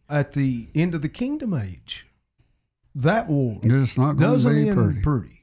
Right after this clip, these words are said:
Speaker 1: I
Speaker 2: Mm-mm.
Speaker 1: mean, fire comes down from heaven and devours the entire army that Satan has built at the end of the kingdom age. So there, you have to l-, look at Scripture all the way through,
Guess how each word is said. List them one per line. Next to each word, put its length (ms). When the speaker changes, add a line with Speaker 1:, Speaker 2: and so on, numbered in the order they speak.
Speaker 1:
I 40
Speaker 2:
Mm-mm. 220
Speaker 1:
mean, 300
fire 340
comes 260
down 240
from 160
heaven 320
and 180
devours 760
the 200
entire 460
army 460
that 200
Satan 380
has 140
built 260
at 160
the 180
end 140
of 60
the 80
kingdom 440
age. 220
So 280
there, 220
you 180
have 360
to 80
l-, 240
look 480
at 120
Scripture 640
all 260
the 60
way 240
through, 420